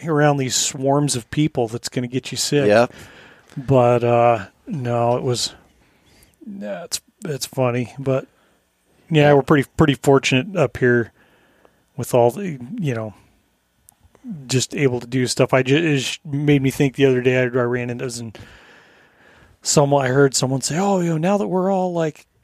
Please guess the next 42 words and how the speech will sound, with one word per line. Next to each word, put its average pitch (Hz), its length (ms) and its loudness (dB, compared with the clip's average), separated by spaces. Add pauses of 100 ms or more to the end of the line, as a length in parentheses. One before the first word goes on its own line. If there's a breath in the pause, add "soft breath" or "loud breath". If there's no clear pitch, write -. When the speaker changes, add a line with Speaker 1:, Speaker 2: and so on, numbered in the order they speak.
(140)
Speaker 1:
able 185 220 -6
to 165 120 -10
leave 190 220 -2
our 170 140 2
homes 185 460 2
and 143 120 0
stuff," 170 340 2
I'm 139 120 2
like, 120 200 -4
"I 147 60 -2
never 311 200 -2
Speaker 2:
Mm-hmm. 110 60 -8
Speaker 1:
stopped," - 720 -2 (140)
you 135 200 -6
know? 117 80 -4
Speaker 2:
Yeah. 98 320 0 (880 soft breath)
I 120 100 4
definitely 113 300 4
didn't 101 160 0
slow 98 240 2
down. 95 380 0 (160)
I 101 100 2
have, 104 300 4
uh, 95 240 0 (260)
some 104 300 -2
restrictions, 98 800 -2
unfortunately, 92 640 -4
I, 85 40 -6
I 95 120 -2
Speaker 1:
Yeah. 123 140 2
Speaker 2:
have 95 200 2
to - 80 -12
kinda 95 200 -2
follow 95 420 4
for, 92 300 -10
for - 200 -8
my 95 140 -4
Speaker 1:
For 139 80 0
work, 98 420 2
Speaker 2:
work. - 40 -8
Speaker 1:
yeah. 120 240 -10
Speaker 2:
Um, 87 340 -6